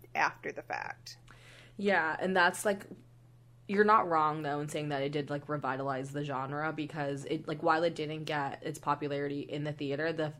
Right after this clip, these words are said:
Speaker 2: the, the following, the subsequent two movies were big box office hits.
Speaker 1: Yeah. Even the fourth one. Shit. <laughs>
Speaker 2: Yeah.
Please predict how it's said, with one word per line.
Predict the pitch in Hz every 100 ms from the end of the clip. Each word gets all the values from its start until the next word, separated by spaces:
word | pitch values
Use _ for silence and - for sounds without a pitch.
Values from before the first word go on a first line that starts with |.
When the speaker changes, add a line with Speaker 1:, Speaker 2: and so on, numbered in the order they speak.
| -
Speaker 2:
the, | 151 151 - -
the | 147
following, | 175 160 165 156 151
the | 151
subsequent | 156 151 147 147 151 -
two | 156 143 139
movies | 139 139 147 190 226 226 - - - - - - - -
were | 190
big | 160 - - 170
box | 151 131 139
office | - 147 - -
hits. | - - - - - -
Speaker 1:
Yeah. | 196 190 - - - - - - - - - - - - - - - - - - - - -
Even | - 240 311
the | 208
fourth | - 254 -
one. | - - -
Shit. | - 214 214 - - -
<laughs> | 247 - - - - - -
Speaker 2:
Yeah. | 170 143